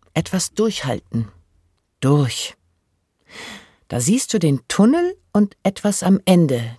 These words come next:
dieses Tunnels. Durchhalten. Das ist ein schönes Wort. Das ist ein Wort voller Hoffnung. Das verstehst du zum ersten Mal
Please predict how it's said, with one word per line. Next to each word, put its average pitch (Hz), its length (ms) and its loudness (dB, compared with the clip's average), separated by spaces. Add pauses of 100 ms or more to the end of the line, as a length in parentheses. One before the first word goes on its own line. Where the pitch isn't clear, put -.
dieses 131 340 -2
Tunnels. 120 680 -4 (760)
Durchhalten. 123 760 -6 (840)
Das - 180 -6
ist 175 160 -4
ein 127 120 -2
schönes 185 480 -2
Wort. 120 400 -6 (960)
Das - 180 0
ist 185 160 0
ein 165 140 4
Wort 214 200 2
voller 233 320 2
Hoffnung. 143 500 0 (680)
Das - 180 0
verstehst 233 440 2
du 226 80 0
zum 202 240 2
ersten 240 520 -2
Mal 185 460 2